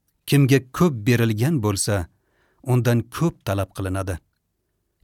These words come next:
Kimga ko'p ishonib topshirilgan bo'lsa, undan ko'proq undiriladi."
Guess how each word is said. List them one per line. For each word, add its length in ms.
Kimga 300
ko'p 340
ishonib 420
topshirilgan 640
bo'lsa, 460
undan 340
ko'proq 640
undiriladi." 640